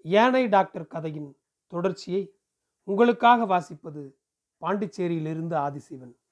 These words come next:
மாலை வரை நான் ரேடியோவை மறந்திருந்தேன். நான்கரை மணிக்கு செல்வராஜ் என்னை தேடி வந்தான். சார், டெல்லியிலேருந்து ஃபோன்ல கூப்பிட்டே இருந்தாங்க. இங்கிட்டு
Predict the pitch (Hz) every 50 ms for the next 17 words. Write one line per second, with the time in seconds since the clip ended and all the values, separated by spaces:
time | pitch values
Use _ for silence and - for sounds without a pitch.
0 | _ _ _ _ _ _ _ _ _ _ _ _ _ _ _ _ _ _ _ _
1 | _ _ _ _ _ _ _ _ _ _ _ _ _ _ 175 175 185 202 226 233
2 | 226 220 185 190 190 202 190 170 151 - _ _ _ _ _ _ _ _ _ _
3 | _ _ 175 175 175 160 143 156 180 202 208 214 202 180 165 160 170 175 165 151
4 | 139 165 160 151 151 143 139 135 131 131 123 - _ _ _ _ _ _ _ _
5 | _ _ _ _ _ _ _ _ _ _ _ _ - 190 214 240 269 269 240 240
6 | 220 214 202 196 214 220 - - 208 175 156 147 - _ _ _ - 196 202 208
7 | 220 208 190 165 170 160 160 156 156 151 - 165 180 170 160 147 143 139 135 135
8 | 131 123 _ _ _ _ _ _ _ _ _ _ _ _ _ _ _ _ - 185
9 | 208 196 - - _ _ _ _ _ _ _ _ _ _ _ _ _ _ _ _
10 | _ _ 147 160 180 196 226 247 233 226 220 233 226 165 - 220 233 233 220 202
11 | - 233 226 196 - - 240 233 208 202 196 185 180 175 175 - _ _ _ _
12 | _ _ _ _ _ _ _ _ _ _ _ _ _ _ - 170 185 185 196 165
13 | 180 180 202 220 196 151